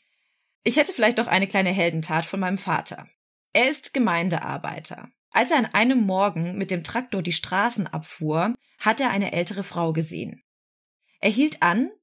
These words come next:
und sprach sie an. Sie wirkte sehr verwirrt und so entschied sich mein Vater dafür, sie zu dem nicht so weit entfernten Altersheim zu bringen.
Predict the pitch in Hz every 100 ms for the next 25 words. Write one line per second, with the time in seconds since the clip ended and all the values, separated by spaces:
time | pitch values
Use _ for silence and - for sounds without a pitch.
0 | - 262 - 202 175 - 160 - - -
1 | _ _ _ _ _ _ _ _ _ _
2 | _ _ - 214 185 269 - 247 208 233
3 | 240 208 202 214 175 226 - - 208 262
4 | 269 277 269 294 - 202 - 220 247 196
5 | 160 - 175 208 214 233 - 202 202 233
6 | 277 - 247 202 208 202 - 185 185 220
7 | - 202 185 160 147 151 160 - 131 -